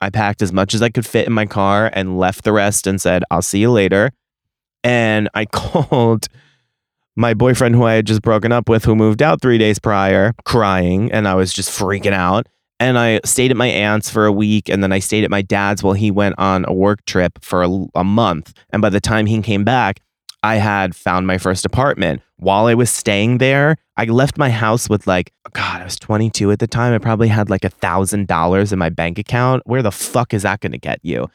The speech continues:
So I left my house and I stayed at my dad's for a month.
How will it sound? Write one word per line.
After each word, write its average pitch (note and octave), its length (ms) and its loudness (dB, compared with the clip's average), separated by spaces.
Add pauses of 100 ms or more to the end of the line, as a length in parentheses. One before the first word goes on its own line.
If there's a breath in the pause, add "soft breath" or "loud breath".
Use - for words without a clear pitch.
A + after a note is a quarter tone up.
(180)
So - 120 0
I G2 60 4
left A#2 260 0
my A#2+ 160 0
house G#2 480 0
and G2 140 -2
I F2+ 80 0
stayed F#2+ 320 0
at G2+ 100 0
my G2 120 0
dad's F2+ 400 -2
for F#2 160 -2
a F2+ 40 0
month. F2 380 0